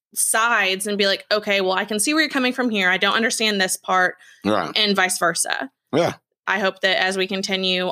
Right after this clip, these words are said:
Speaker 1: obviously we do wanna still incorporate interviews and things like that, and we wanna tell you all of the things about Fort Worth, and we will continue to do that. But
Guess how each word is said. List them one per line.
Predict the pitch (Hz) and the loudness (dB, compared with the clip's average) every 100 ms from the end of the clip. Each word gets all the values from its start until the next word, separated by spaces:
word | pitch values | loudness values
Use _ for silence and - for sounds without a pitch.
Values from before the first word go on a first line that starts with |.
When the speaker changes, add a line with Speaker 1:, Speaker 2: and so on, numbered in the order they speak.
| - | 0
Speaker 1:
obviously | 185 196 202 - | 0 2 0 0
we | 185 190 185 190 214 | -2 0 0 0 -4
do | 202 233 247 | -2 0 2
wanna | 226 220 | 2 2
still | 226 - 214 202 196 185 | 0 0 4 4 2 2
incorporate | 208 196 208 196 196 190 - | -2 -2 -2 0 0 0 0
interviews | 202 202 202 202 196 190 | 0 2 0 2 2 2
and | 196 196 | 0 -4
things | 190 196 | -4 -2
like | 190 | -2
that, | 190 185 | -2 -2
and | 185 | -2
we | 185 | -2
wanna | 185 185 | -2 -2
tell | - 185 | -2 0
you | 190 | 0
all | - 175 | 0 0
of | 175 | 0
the | 190 | -2
things | 196 185 185 - - - - - - | -2 0 -2 -4 -6 -18 -20 -10 -2
about | 190 175 | 0 0
Fort | - 202 - | 0 0 2
Worth, | 277 285 285 | 2 2 2
and | 226 | 2
we | 220 | 2
will | 220 | 2
continue | 226 214 214 196 | 0 0 0 0
to | 196 | 0
do | 196 | 0
that. | 202 190 - | 2 0 0
But | 202 196 | 2 2